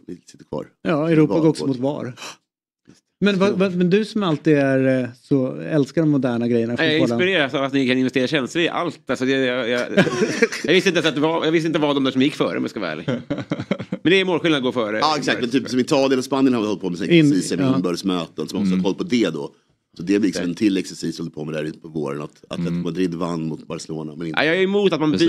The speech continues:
Speaker 3: byter för ofta,
Speaker 4: precis.
Speaker 3: för då kommer jag komma, hinna glömma det.
Speaker 1: Ja, men det är,
Speaker 3: Men
Speaker 1: det
Speaker 3: jag är
Speaker 1: håller jag
Speaker 3: för den moderna fotbollen.
Speaker 1: Mm.
Speaker 2: Ja, jo. Såklart.
Speaker 1: Jag vet inte vad som var original.
Speaker 2: Ja, men det är målskillnad.
Speaker 1: Ja, i-, säger vi, ja. Men vad, jag vet inte vad som var
Speaker 2: Det är
Speaker 1: konsensus.
Speaker 2: som är i England såklart.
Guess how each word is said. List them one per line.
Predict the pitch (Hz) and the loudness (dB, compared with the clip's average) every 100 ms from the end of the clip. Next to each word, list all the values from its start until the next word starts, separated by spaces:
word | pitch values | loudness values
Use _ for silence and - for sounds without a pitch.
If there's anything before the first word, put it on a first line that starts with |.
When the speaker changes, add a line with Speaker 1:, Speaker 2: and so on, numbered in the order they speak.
| 165 | 2
Speaker 3:
byter | 160 | 2
för | 156 | 0
ofta, | 165 | 0
Speaker 4:
precis. | 98 139 | 0 0
Speaker 3:
för | 143 | 0
då | |
kommer | 147 143 | 2 2
jag | |
komma, | 135 139 123 - | 2 -2 -2 -4
hinna | 131 127 | 0 0
glömma | 139 127 110 107 | 2 0 0 -2
det. | - | 0
Speaker 1:
Ja, | 117 | 0
men | 120 | 0
det | 110 | 0
är, | 82 | 0
Speaker 3:
Men | 104 117 | 0 0
Speaker 1:
det | 123 | 2
Speaker 3:
jag | 120 | 0
är | |
Speaker 1:
håller | 160 170 | 0 0
jag | |
Speaker 3:
för | 151 | 0
den | 120 | -2
moderna | 113 101 | -2 -4
fotbollen. | 101 - 113 - | -6 -6 -6 0
Speaker 1:
Mm. | 120 131 135 | 2 4 4
Speaker 2:
Ja, | 143 143 - | 4 2 0
jo. | 131 143 - - 156 - - | 2 2 -2 -2 -2 -2 -8
Såklart. | 135 170 139 104 | -2 2 4 4
Speaker 1:
Jag | 123 | 2
vet | 120 151 | 0 -2
inte | 127 | 0
vad | 101 | 0
som | 113 | 0
var | 95 92 | 0 0
original. | 90 92 98 90 80 - | 2 2 2 0 -2 -6
Speaker 2:
Ja, | - - | -10 2
men | 143 | 6
det | 165 | 6
är | 190 | 6
målskillnad. | 147 131 110 151 120 110 - | 4 4 6 4 4 0 -4
Speaker 1:
Ja, | 107 | 0
i-, | 107 - - | -2 -2 -6
säger | - 110 | 0 4
vi, | 135 92 | 4 2
ja. | 73 | 0
Men | 98 98 | -2 -2
vad, | |
jag | 95 | -2
vet | |
inte | 95 92 | -2 -4
vad | 85 | -6
som | 90 | -6
var | 90 90 85 | -4 -4 -6
Speaker 2:
Det | 82 | -10
är | - | -10
Speaker 1:
konsensus. | 90 208 190 | 0 2 2
Speaker 2:
som | 190 | 2
är | 165 143 | 4 4
i | |
England | 151 233 190 | 2 2 0
såklart. | 120 113 101 - | -2 -2 -2 -4